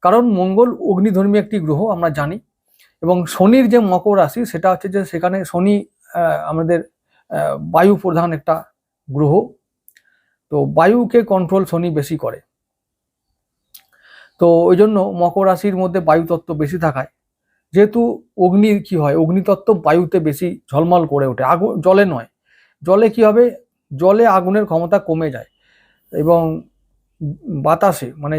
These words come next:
যেখানে বাতাস বেশি আসে বা বায়ুর যেখানে তত্ত্ব বেশি আছে সেখানে অগ্নি ফুলে ফেঁপে ওঠে। তাই মঙ্গল শনির ঘরে মকর রাশিতে উচ্চস্থ অবস্থা প্রাপ্ত হয়। এবং স্বক্ষেত্রী কোনটা,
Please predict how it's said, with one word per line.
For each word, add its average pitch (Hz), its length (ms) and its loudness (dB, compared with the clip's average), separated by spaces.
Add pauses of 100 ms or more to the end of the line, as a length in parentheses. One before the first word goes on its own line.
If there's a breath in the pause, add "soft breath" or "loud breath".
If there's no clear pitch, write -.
যেখানে 170 240 -4 (120)
বাতাস 151 280 0 (140)
বেশি 165 200 -4 (120)
আসে 202 200 -8 (200)
বা 156 80 4 (180)
বায়ুর 185 280 4 (100)
যেখানে 170 220 -2 (120)
তত্ত্ব 147 220 -6 (140)
বেশি 139 260 -4
আছে 202 120 -4 (100)
সেখানে 175 260 0 (100)
অগ্নি 160 220 0 (600)
ফুলে 220 280 4
ফেঁপে 156 280 -4
ওঠে। - 140 -16 (260 soft breath)
তাই 196 120 0 (100)
মঙ্গল 214 300 2 (600 soft breath)
শনির 220 400 2
ঘরে 135 200 -6 (580)
মকর 190 360 4
রাশিতে 196 320 0 (120)
উচ্চস্থ 160 400 -4 (800)
অবস্থা 156 400 0
প্রাপ্ত 160 240 0 (100)
হয়। 214 200 4
এবং 175 140 2 (500 soft breath)
স্বক্ষেত্রী 226 500 0 (100)
কোনটা, 220 240 2